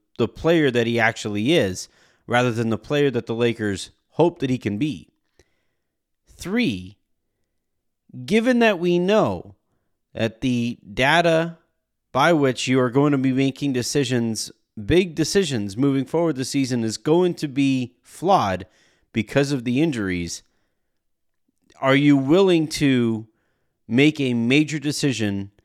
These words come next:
based on mostly theoretical information and, and, and, like, where, uh, and, and, and be realistic about that,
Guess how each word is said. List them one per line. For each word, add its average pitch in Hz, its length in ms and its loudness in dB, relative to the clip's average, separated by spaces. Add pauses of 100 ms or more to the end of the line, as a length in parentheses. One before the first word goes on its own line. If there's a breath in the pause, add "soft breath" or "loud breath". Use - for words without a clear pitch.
(480)
based 123 380 0
on 113 360 0
mostly 135 560 2
theoretical 120 1160 -2 (920)
information 139 720 2
and, 156 140 2
and, 165 200 2
and, 170 140 -2
like, 165 180 0
where, 180 340 2
uh, 143 100 -6 (100)
and, 151 320 2
and, 147 420 0 (480)
and 147 220 -2
be 208 180 2
realistic 175 920 -2 (100)
about 127 640 -2 (800)
that, 131 340 0